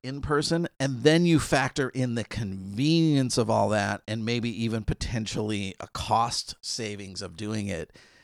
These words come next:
is it gonna make sense for anybody to go do an in-person thirty-minute guitar lesson and drive across town and do it? It'll take a while for it to get that way, and it'll never go that way completely.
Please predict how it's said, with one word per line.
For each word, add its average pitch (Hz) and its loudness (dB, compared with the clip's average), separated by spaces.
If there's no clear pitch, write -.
is 110 0
it - -4
gonna 131 0
make 113 -4
sense 113 -2
for - -8
anybody 107 -4
to 107 -2
go 98 -4
do 87 -8
an 104 -8
in-person 98 -8
thirty-minute 104 -2
guitar 95 -4
lesson 90 -4
and 90 -6
drive 90 -4
across 92 -4
town 85 -10
and 78 -14
do 82 -8
it? - -12
It'll 214 8
take 214 4
a 196 2
while 104 2
for 151 2
it 147 -2
to 131 -4
get 139 -2
that 110 0
way, 104 -2
and 175 -2
it'll 311 0
never 156 6
go 110 -2
that 101 -4
way 95 -4
completely. 127 -4